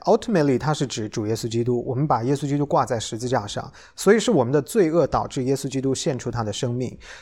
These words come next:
所以从终极的角度来说，当然就是指的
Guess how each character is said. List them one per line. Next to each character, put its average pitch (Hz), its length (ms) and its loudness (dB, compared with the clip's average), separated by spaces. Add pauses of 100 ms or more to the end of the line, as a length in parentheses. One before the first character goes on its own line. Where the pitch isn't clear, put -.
所 165 200 4
以 120 200 4 (160)
从 151 260 2
终 247 260 2
极 185 120 2
的 131 120 4
角 110 180 -2
度 120 120 -6
来 107 140 -2
说， 120 240 -2
当 156 240 2
然 113 220 -2
就 139 140 -6
是 123 100 -8
指 - 200 -12
的 - 220 -6